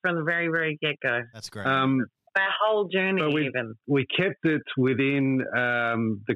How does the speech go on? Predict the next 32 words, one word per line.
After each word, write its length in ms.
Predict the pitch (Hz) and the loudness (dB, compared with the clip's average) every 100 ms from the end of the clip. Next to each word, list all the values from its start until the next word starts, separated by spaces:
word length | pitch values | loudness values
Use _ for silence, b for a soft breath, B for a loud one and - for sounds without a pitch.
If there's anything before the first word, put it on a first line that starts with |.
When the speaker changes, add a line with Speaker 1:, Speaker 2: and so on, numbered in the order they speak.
| - | 0
Speaker 3:
community 560 | 120 123 127 131 139 147 | 0 2 2 0 0 0
and 120 | 120 | 0
the 100 | 113 - | -2 -2
community 560 | 123 120 113 110 107 104 - | 0 2 2 0 0 -2 -4
social 340 | 123 113 101 120 - | -2 0 0 -2 0
channels 360 | 113 113 110 - | 0 2 0 0
that 100 | 107 98 | -2 0
they 120 | 107 | 0
all 120 | 98 | 0
communicate 500 | - 110 104 113 107 92 107 | 0 0 0 0 -2 0 0
on, 280 | 107 107 104 98 | 2 2 0 -2
Speaker 1:
Yeah. 240 | 104 101 | -2 0
Speaker 3:
um, 60 | 98 | -4
a 40 | - B B B _ - 127 | -8 B B B _ 0 2
few 60 | |
dating 400 | 120 113 113 113 - | 4 2 2 0 0
sites 220 | 110 107 - | 0 0 0
and 140 | 107 | 0
things 240 | 117 110 98 | 2 0 2
like 240 | 107 104 - | 0 0 0
that. 380 | 104 90 117 - b b b b | 0 2 0 -4 b b b b
And 380 | 139 139 139 139 - | 2 4 2 0 0
we, 420 | 143 143 143 139 131 | 2 2 2 -2 0
we 220 | 139 143 | 0 2
ended 200 | 175 190 | 0 0
up 140 | 147 123 | 0 0
with 160 | 127 | 0
an 80 | 123 117 | 0 0
audience 500 | 117 143 139 131 - - 123 _ _ _ _ - | 2 2 2 0 -4 -10 -14 _ _ _ _ 0
that, 140 | 139 - - - - | 0 0 -8 -6 0
um, 260 | 156 175 185 | 2 4 2
I 140 | - | 2